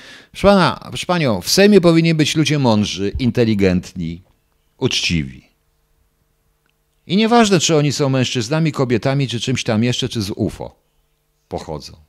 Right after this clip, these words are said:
Mają być patriotami i tak dalej, i tak dalej. Po-, mają być patriotami, muszą być pa-, mają być patriotami, mają być uczciwi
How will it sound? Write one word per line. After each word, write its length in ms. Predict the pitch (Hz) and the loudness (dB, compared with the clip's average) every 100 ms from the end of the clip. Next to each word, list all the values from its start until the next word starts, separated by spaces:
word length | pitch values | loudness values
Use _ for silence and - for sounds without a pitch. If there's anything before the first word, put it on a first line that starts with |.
| _ _ _ _ _ _ _ - | _ _ _ _ _ _ _ -14
Mają 180 | 120 143 | -8 -6
być 160 | 135 | -6
patriotami 760 | - 139 - 123 98 135 127 113 | -4 -6 -4 -4 -4 -4 -6 -8
i 40 | |
tak 180 | 101 92 | -8 -8
dalej, 240 | 85 82 78 | -6 -6 -8
i 40 | |
tak 180 | 69 69 | -12 -16
dalej. 280 | - - _ _ _ _ _ _ _ - | -18 -20 _ _ _ _ _ _ _ -14
Po-, 280 | 78 82 | -10 -8
mają 340 | 85 104 110 101 | -6 -4 -4 -4
być 180 | 85 - - - - - | -8 -12 -20 -20 -12 -2
patriotami, 920 | 139 139 143 135 143 131 127 127 127 _ | -2 -2 -10 -10 -12 -14 -14 -16 -20 _
muszą 240 | 107 98 104 | -20 -16 -14
być 160 | 87 | -14
pa-, 160 | - 107 | -12 -12
mają 320 | 95 98 95 | -10 -12 -12
być 140 | 92 - | -12 -10
patriotami, 800 | 131 131 127 123 120 120 117 | -12 -6 -2 -2 -2 -6 -4
mają 320 | 101 87 85 85 | -4 -4 -4 -6
być 260 | 78 - - - - | -8 -10 -18 -20 -12
uczciwi 720 | 123 117 - 131 120 120 113 | -6 -4 -4 -6 -6 -8 -10